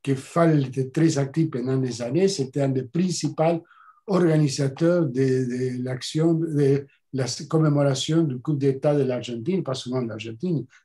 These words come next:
il a participé aussi quand, pour les, les commémorations du coup d'État au Chili, et cetera, jusqu'à maintenant. Et par exemple, ici, quelques,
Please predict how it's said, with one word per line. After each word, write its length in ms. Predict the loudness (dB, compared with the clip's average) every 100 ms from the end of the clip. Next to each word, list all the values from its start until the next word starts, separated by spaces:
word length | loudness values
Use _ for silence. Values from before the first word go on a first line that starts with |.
| _
il 80 | -12
a 60 | -10
participé 400 | -10 -12 -6 -6
aussi 240 | -4 -6
quand, 180 | -6 -8
pour 160 | -8 -8
les, 260 | -8 -10 _ _ -14
les 80 | -10
commémorations 560 | -8 -8 -8 -6 -4
du 140 | -4 -6
coup 140 | -8
d'État 300 | -8 -10 -10
au 60 | -10
Chili, 360 | -10 -6 -4
et 80 | -4
cetera, 380 | -8 -10 -6 -6 -8 _
jusqu'à 380 | -20 -18 -14 -12 -10 -12
maintenant. 520 | -12 -14 -8 -4 -4 -4 -20 _ _
Et 400 | -6 -4 -4 -8
par 200 | -8 -8
exemple, 360 | -6 -2 0 0
ici, 320 | -2 0 0
quelques, 380 | 0 0 0